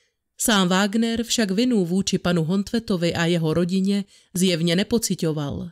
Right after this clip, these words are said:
naopak. Tvrdil, že se k němu zaměstnavatel v minulosti nezachoval dobře.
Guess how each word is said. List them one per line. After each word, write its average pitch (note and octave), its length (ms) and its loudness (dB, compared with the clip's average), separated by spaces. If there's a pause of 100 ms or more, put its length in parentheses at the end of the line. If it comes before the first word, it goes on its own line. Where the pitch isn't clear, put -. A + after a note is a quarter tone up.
(100)
naopak. G3+ 520 -2 (840)
Tvrdil, F#3 580 0 (380)
že G#3+ 140 2
se G3+ 140 2
k - 80 -20
němu F3+ 240 2
zaměstnavatel F3 960 0
v - 60 -6
minulosti F3 640 2
nezachoval E3+ 580 0
dobře. E3+ 480 -4